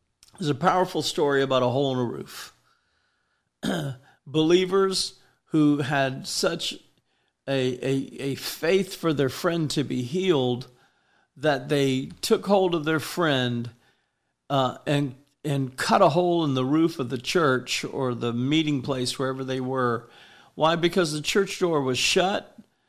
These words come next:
because it was too crowded. You know, there's a lot of crowded churches out there that you don't get in the front door. You can't. I remember one time we were going to,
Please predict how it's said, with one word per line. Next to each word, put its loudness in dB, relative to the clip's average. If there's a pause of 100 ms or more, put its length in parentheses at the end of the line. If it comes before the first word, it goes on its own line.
(160)
because 0
it 0
was -2
too -2
crowded. -2
You 0
know, -2
there's 0
a -4
lot -2
of -4
crowded 2
churches -6 (560)
out -2
there 0
that -2
you -2
don't -2
get -2
in 0
the 0
front -2
door. -2
You -2
can't. -6
I -2
remember -2
one 0
time 0
we 0
were -2
going 0
to, -2